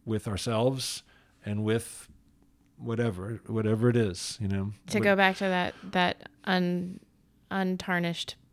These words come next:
Speaker 1: Yeah, the un-,
Speaker 2: child.
Speaker 1: the unadulterated, pure being.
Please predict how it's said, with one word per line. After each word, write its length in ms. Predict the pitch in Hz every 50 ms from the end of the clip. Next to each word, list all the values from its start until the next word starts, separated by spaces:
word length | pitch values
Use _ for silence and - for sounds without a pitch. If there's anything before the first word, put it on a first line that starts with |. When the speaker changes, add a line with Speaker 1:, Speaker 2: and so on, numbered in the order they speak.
| _ _ _ _ _ -
Speaker 1:
Yeah, 360 | 139 139 135 117 101 95 - 113
the 120 | 120 117
un-, 40 | 120 123
Speaker 2:
child. 320 | - 185 - - - 123 120
Speaker 1:
the 60 | 120
unadulterated, 960 | 131 135 139 131 117 135 131 127 - - 139 131 123 120 120 120 113 104 -
pure 480 | - - 127 123 120 117 117 117 113 107
being. 560 | 104 104 113 110 113 107 95 90 85 85 85